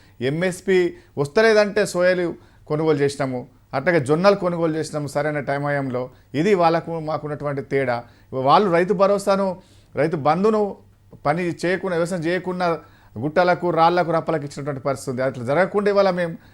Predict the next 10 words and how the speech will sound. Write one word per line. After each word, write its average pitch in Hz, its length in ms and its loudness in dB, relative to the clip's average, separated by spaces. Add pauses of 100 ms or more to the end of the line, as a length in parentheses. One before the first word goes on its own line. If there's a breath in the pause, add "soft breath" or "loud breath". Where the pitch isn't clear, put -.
(180 soft breath)
దాన్ని 151 240 2
నిజమైనటువంటి 180 960 -2
సాగుదారులకు 160 640 -2
అందాలనేటువంటి 185 580 0
ఒక 156 120 -6
ఆలోచనతోటి 156 500 -4
మేము 151 200 -8
ఇవాళ 143 120 -2
చేయబోతున్నాం. 135 600 -2
ఇది 175 380 -2